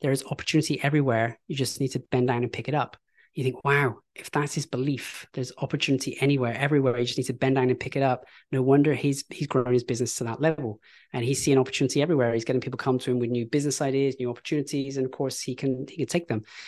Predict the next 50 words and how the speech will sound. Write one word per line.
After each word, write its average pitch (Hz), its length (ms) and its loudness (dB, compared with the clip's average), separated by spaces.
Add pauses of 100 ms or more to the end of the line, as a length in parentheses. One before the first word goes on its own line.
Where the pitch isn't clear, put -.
(100)
Now, 165 160 6 (240)
you 180 100 2
can 170 240 4 (140)
keep - 220 -4
that 147 160 0
belief 139 360 0
for 135 120 0
yourself, 180 340 4
if 139 140 -4
you 120 40 -2
like. 127 280 0
Try 160 240 2
it 156 60 0
on 160 220 6
and 127 100 4
use 151 220 2
it 127 200 0
and 127 100 0
reinforce 135 460 2
it 131 80 -6
with 127 100 -4
yourself, 117 420 -6
because 127 400 -4 (400)
the - 80 -2
more 139 140 4
you 139 80 2
say 180 260 4
it, 135 140 0
the 135 80 -2
more 135 220 2
it's, - 220 -8
uh, 123 280 -2
you 127 100 -8
know, 127 120 0
the 127 80 -2
more 127 160 0
it's 123 100 -6
gonna 120 140 -4
become 117 280 -6
true. 135 320 -2 (480)
Um, 156 240 2
I - 80 0
did 190 140 4
this 190 120 -4
presentation 147 840 0 (360)
a 139 100 -4
while 143 340 2
ago 135 320 4
for 131 400 -2
a 127 420 -2